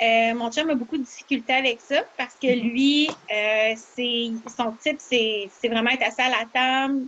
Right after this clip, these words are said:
Speaker 1: Euh, je pense que dans le document, il y avait, tu sais, quasiment en silence. En tout cas, c'était très, euh,
Speaker 2: Yes, calme. Mais, mais je
Speaker 1: la,
Speaker 2: pense
Speaker 1: la
Speaker 2: que c'est,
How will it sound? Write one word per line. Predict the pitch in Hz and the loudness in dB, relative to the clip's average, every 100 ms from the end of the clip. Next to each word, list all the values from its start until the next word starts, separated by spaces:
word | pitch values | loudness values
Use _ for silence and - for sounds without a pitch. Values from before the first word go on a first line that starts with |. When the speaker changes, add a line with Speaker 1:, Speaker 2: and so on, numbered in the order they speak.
| - | -6
Speaker 1:
Euh, | 214 220 214 208 208 208 208 202 202 202 _ _ _ | 0 2 2 0 -4 -8 -18 -20 -20 -20 _ _ _
je | - | -10
pense | 240 269 | -4 -4
que | 294 | -2
dans | 240 | -2
le | 240 | 0
document, | 233 262 | -2 2
il | 277 | 2
y | |
avait, | 247 220 208 - | 4 4 2 -2
tu | 247 | -14
sais, | 226 | -4
quasiment | 254 247 262 269 | -2 2 2 2
en | |
silence. | 254 - 277 233 262 196 | -2 -6 0 2 2 0
En | |
tout | 262 | -2
cas, | 311 | -2
c'était | 320 247 254 | -2 0 -2
très, | 240 - 277 294 262 233 214 208 | -2 0 2 4 4 4 4 2
euh, | 208 | -4
Speaker 2:
Yes, | 190 170 - - - | -6 -6 -8 -20 -4
calme. | 208 214 233 | 0 2 0
Mais, | 190 | 0
mais | 185 | 0
je | 226 | 0
Speaker 1:
la, | 254 | 0
Speaker 2:
pense | - | 4
Speaker 1:
la | |
Speaker 2:
que | 466 | 4
c'est, | 403 185 | 6 2